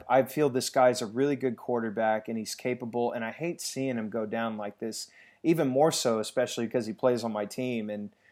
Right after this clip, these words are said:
it just shows that this would be a much, this could be a, a,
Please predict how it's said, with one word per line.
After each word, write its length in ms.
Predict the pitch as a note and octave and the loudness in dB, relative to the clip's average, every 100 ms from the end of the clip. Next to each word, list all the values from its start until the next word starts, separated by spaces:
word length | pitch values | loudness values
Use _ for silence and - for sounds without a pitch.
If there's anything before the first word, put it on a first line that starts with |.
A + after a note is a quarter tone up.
| _ _ _ - | _ _ _ -4
it 140 | C3 | -2
just 280 | C3 E3 - | 2 2 2
shows 420 | - D#3 D3 C3 | 4 6 6 6
that 280 | - B2 - | 2 0 0
this 260 | C3+ E3 - | 2 2 2
would 160 | D#3 | 0
be 140 | B2 D3 | 2 4
a 80 | C3+ | 4
much, 500 | C3+ C#3 - - C#3+ | 4 2 -4 -6 -2
this 180 | D#3 | -2
could 280 | - F3 D#3 | 0 -2 0
be 160 | D3 C#3 | 4 4
a, 140 | A#2+ - | 4 2
a, 220 | A#2+ A2 | 0 2